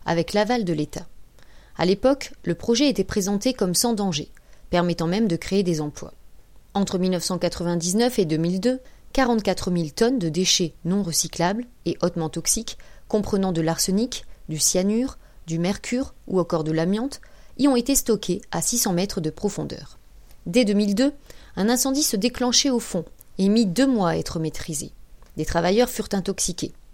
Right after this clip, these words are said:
Stockamine a été condamné pour n'avoir pas contrôlé le contenu des lots de déchets qui ont provoqué l'incendie et pour violation des règles de sécurité.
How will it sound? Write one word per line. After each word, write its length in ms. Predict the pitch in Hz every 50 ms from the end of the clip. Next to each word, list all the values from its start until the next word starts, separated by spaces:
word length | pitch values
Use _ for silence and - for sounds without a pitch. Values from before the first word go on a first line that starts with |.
| - - - - - - - - -
Stockamine 500 | - - 196 - 220 220 254 294 302 254
a 60 | 196
été 180 | 196 196 220 208
condamné 440 | - 262 247 247 247 220 185 170 - - - -
pour 140 | - - 180
n'avoir 320 | 185 170 165 170 185 - -
pas 140 | - 254
contrôlé 460 | 254 - 226 208 - - 208 208 226 220
le 100 | 190 175
contenu 400 | - 208 196 - 226 233 240 196
des 120 | 180 185
lots 160 | 175 202 214
de 120 | 170 170 165
déchets 400 | 160 180 170 - - 202 233 - - - - -
qui 100 | - 185
ont 100 | 170 170
provoqué 400 | - - 240 214 208 202 - 240
l'incendie 540 | 196 185 180 - - 170 165 143 151 175 - - - - - -
et 100 | - -
pour 180 | - 180 -
violation 600 | 151 185 208 262 233 202 185 170 - - 202 208
des 100 | 190 175
règles 300 | 170 180 196 175 156 151
de 100 | 151 160
sécurité. 640 | 151 - - 185 - - 160 165 143 - - -